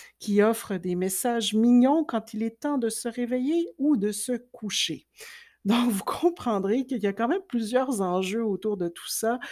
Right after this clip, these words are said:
Euh, déjà, bon, mettre un téléphone cellulaire sous son oreiller, il y a toutes sortes d'ondes nocives qui peuvent sortir de ces appareils-là. Ce n'est pas la première <laughs> chose à recommander.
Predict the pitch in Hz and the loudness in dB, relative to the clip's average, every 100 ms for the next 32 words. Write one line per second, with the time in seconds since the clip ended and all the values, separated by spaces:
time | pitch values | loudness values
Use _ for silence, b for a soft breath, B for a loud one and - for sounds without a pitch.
0 | B B - 180 175 208 214 214 247 233 | B B -4 -2 0 0 0 2 4 4
1 | 151 160 156 165 185 202 - 190 175 170 | 0 -4 -4 -4 -2 -4 -6 -8 -6 -6
2 | 202 190 185 - 214 226 214 180 180 180 | -4 -4 -4 -2 0 0 0 -2 -4 -4
3 | 180 180 202 214 - 202 190 170 160 170 | -4 -2 -2 -4 -8 -6 -4 -2 -4 -4
4 | 165 202 220 180 - - 247 - 160 160 | -4 -4 -4 -6 -10 -12 -12 -10 -10 -2
5 | 185 202 202 196 170 160 170 190 190 - | 0 2 2 0 0 0 0 0 -2 -6
6 | 202 202 - - 175 170 - 170 - - | -6 -8 -12 -8 -6 -6 -8 -12 -8 -4
7 | 208 170 - 151 156 156 156 151 147 170 | -2 -4 -6 -4 -4 -2 -2 -2 -2 -2
8 | 226 B B B B B - 190 160 156 | -4 B B B B B -14 -8 -8 -6
9 | - 320 190 - 180 185 175 - 226 220 | -4 -2 -4 -2 0 2 2 6 8 8
10 | 208 190 185 185 208 196 185 165 151 | 6 6 2 2 4 2 2 0 -2